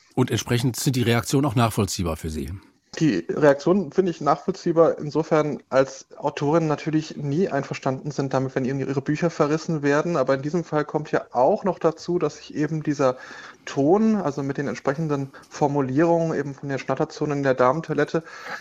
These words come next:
Speaker 2: ich will gar nicht sagen eingeschlichen haben, aber auf jeden Fall drinstehen und dadurch auch einen sehr schlechten Eindruck machen.
Speaker 1: Etwas grundsätzlicher wird auch Elke Heidenreich, die Autorin und Kritikerin. Sie hat sich in diese Debatte eingeschaltet und fragt in der Zeit,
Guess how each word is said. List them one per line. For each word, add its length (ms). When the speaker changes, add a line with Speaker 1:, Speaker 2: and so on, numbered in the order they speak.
Speaker 2:
ich 160
will 80
gar 120
nicht 120
sagen 220
eingeschlichen 760
haben, 360
aber 160
auf 140
jeden 200
Fall 340
drinstehen 880
und 640
dadurch 480
auch 240
einen 360
sehr 180
schlechten 380
Eindruck 520
machen. 360
Speaker 1:
Etwas 320
grundsätzlicher 640
wird 180
auch 180
Elke 320
Heidenreich, 840
die 100
Autorin 380
und 100
Kritikerin. 640
Sie 200
hat 120
sich 260
in 180
diese 240
Debatte 600
eingeschaltet 800
und 120
fragt 320
in 60
der 100
Zeit, 400